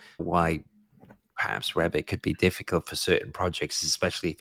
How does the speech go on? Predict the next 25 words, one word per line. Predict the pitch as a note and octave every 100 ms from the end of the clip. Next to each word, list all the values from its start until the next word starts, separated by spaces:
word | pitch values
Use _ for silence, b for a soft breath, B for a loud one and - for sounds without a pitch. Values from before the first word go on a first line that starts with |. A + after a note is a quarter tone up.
| -
it's | -
a | F#2
retrofit | E2+ F2 - - E2+
building. | G2 F#2+ F2 D#2+
I | E2+
know | G2 D#2+
it's | C#2
getting | - D#2+ E2+
easier | F2 - E2+
and | D#2+
easier, | F2+ E2+ - D#2+ E2+ B B B -
but |
for | - F#2
example, | E2 F#2 F2 E2 E2 D2
it | E2+
would | F2+
make | F#2 F#2 F2
sense, | - F#2 E2
especially | - G#2+ - F#2
with | D#2
so | - F2+
much | D#2+ -
is | -
going | - D#2+ E2 F2
on, | D#2 D#2